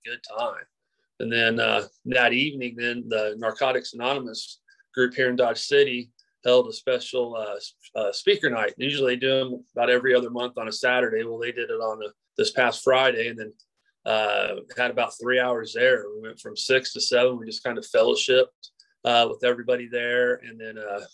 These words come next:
seven to nine, both of us shared our stories and, and, you know, just talk, was able to talk to everybody. And there's, there's about fifty people at that speaker jam too. So,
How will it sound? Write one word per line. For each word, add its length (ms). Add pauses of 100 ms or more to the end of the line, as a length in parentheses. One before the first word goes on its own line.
(200)
seven 380
to 80
nine, 360
both 220
of 80
us 80
shared 220
our 80
stories 600
and, 120 (520)
and, 340
you 140
know, 200
just 220
talk, 180
was 200
able 340
to 60
talk 200
to 60
everybody. 360
And 80
there's, 260
there's 240
about 400
fifty 300
people 480
at 80
that 160
speaker 360
jam 300
too. 260
So, 360